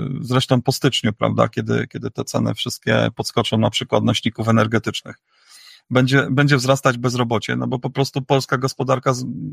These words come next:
straciła główny motor swojego rozwoju. Wbrew temu, co się mówi, ja zawsze powtarzam, że głównym elementem był nie czynnik ludzki,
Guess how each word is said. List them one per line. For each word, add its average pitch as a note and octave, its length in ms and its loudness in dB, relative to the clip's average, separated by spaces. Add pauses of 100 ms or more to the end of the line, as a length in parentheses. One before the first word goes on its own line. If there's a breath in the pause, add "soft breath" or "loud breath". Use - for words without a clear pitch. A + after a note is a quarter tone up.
straciła C3+ 640 0
główny C#3 460 0
motor C3 520 0
swojego C3+ 380 0
rozwoju. C3 400 2
Wbrew B2 220 -4
temu, C3+ 240 0
co C3+ 120 -6
się B2+ 160 -4 (720 soft breath)
mówi, C#3 300 4
ja C3+ 100 4
zawsze C3+ 280 0
powtarzam, A2+ 560 -2
że A2 140 -6
głównym D3+ 400 0
elementem C3+ 500 2
był B2 140 0
nie D3+ 160 2
czynnik C#3 380 0
ludzki, - 360 -2